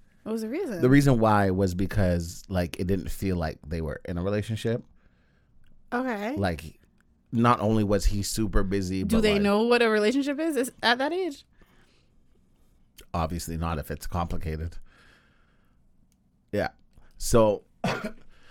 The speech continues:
Speaker 2: Um, I told them, like, "I'm not telling you guys to be together. I'm just saying be honest about how you feel.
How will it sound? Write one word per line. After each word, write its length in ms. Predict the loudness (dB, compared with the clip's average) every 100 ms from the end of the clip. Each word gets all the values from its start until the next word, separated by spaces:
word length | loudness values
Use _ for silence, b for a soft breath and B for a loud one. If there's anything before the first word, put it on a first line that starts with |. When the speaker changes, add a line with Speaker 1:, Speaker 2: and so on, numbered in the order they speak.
| b b
Speaker 2:
Um, 360 | 4 6 6 4
I 100 | 4
told 260 | 10 10 10
them, 200 | 6 6
like, 380 | 2 0 -2 -14 -4
"I'm 140 | 0
not 180 | 0 8
telling 220 | 8 8 4
you 80 |
guys 300 | 0 -2 -2 0
to 80 |
be 200 | 0 2
together. 300 | 0 -2 -4
I'm 120 | -4 -4
just 160 | -2
saying 200 | -2 -2
be 200 | -4 -6 -4
honest 460 | -4 -4 -6 -10 -8
about 260 | -4 -4
how 120 | -4 -4
you 160 | -4
feel. 420 | -4 -4 -6 -8